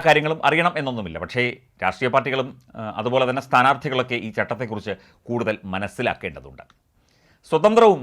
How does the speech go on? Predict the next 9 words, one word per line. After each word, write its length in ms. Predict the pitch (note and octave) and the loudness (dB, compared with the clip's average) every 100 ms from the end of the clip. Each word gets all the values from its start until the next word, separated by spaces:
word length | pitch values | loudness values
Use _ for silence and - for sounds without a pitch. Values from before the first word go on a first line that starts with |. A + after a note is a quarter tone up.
| C#3 | -4
നിഷ്പക്ഷവും 580 | D3 - G3 G3+ E3+ C#3 A#2+ | -2 0 2 4 2 0 -4
നീതിയുക്തവും 600 | E3 F#3 G3 - B2 C2+ _ _ _ _ _ _ _ - | -2 0 -2 -2 -6 -6 _ _ _ _ _ _ _ 0
ആയിരിക്കണം, 460 | A#2+ B2+ A#2 G#2+ G2 _ _ - | 2 2 0 -8 -8 _ _ -16
ആ, 20 | F#2 E2 D#2+ D2 | -12 -10 -12 -4
തെരഞ്ഞെടുപ്പ്. 420 | G#2 G2 D#2+ - F2 | -2 -2 -6 -12 -4
ജനാധിപത്യപരമായ 800 | A#2+ D#3 D#3 B2+ C#3 A2 G#2 G2 F2+ | 4 4 4 -2 -6 -2 0 -2 -2
തെരഞ്ഞെടുപ്പ് 420 | G2+ G#2 G2 - F2+ F2+ | -4 -4 -8 -10 -12 -12
അങ്ങനെയാണ്. 380 | E2+ C#2 B1 - _ _ _ B2+ | -12 -14 -18 -20 _ _ _ 0
അപ്പോൾ 180 | D3+ | 4